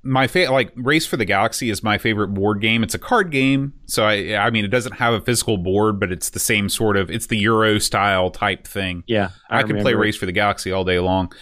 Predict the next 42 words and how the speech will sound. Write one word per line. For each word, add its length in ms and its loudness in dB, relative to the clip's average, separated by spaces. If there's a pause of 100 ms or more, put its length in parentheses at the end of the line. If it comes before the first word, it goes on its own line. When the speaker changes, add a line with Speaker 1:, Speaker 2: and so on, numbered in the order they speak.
(180)
Speaker 1:
But 80 0
Speaker 2:
I, 40 2
Speaker 1:
the 60 2
Speaker 2:
it's 60 4
Speaker 1:
act- 80 4
Speaker 2:
funny, 100 0
that's 200 -2
not 180 0
one 120 0
I 140 2
enjoyed 360 -2
that 180 -8
much. 280 -10
I 120 0
had 160 -2
trouble 260 -4
with 120 -10
that 260 -8
one. 100 -2
Speaker 1:
It's, 160 -2
yeah, 220 2
it's 240 0
not 180 2
an 100 2
e-, 120 4
you 200 0
really 260 4
have 180 0
to 80 -10
play 200 0
it 80 -2
a 60 -2
ton, 480 -2
which 220 -2
is 160 -2
part 320 -2
of 60 -4
the 60 -2
Speaker 2:
Yeah. 40 -6
Speaker 1:
problem 320 0
with 100 -6
it. 160 -8